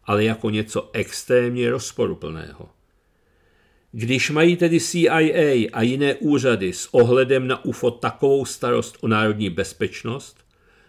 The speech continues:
proč dělají všechno proto, aby co nejvíce občanům zabránili v pozorování oblohy?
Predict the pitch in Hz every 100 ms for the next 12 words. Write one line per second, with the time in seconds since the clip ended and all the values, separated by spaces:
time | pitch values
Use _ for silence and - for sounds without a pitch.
0 | _ - 139 180 147 143 139 135 127 -
1 | 117 113 135 - 101 87 - 95 101 -
2 | _ _ _ - 107 120 - 135 127 151
3 | 151 170 - - 120 - 147 147 131 104
4 | 95 117 117 117 120 123 120 - 110 110
5 | 117 113 113 113 123 135 143 143 104 87